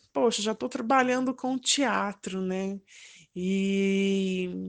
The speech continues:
já terminei uma graduação. Então, vou tentar passar no vestibular da U F M G pra teatro. Se eu passar, ok. Se não passar, já tinha, já tenho aí uma graduação, né?"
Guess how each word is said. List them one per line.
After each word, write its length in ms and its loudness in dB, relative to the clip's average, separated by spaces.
já 180 0
terminei 520 -2
uma 300 -2
graduação. 1120 4
Então, 380 2
vou 120 4
tentar 380 2
passar 480 2
no 220 4
vestibular 760 2
da 120 0
U 40 2
F 220 0
M 160 2
G 200 6
pra 240 2
teatro. 680 0
Se 120 -2
eu 80 2
passar, 560 4
ok. 540 2
Se 140 2
não 140 4
passar, 420 4
já 140 8
tinha, 500 4
já 220 8
tenho 240 8
aí 160 10
uma 200 6
graduação, 920 6
né?" 220 4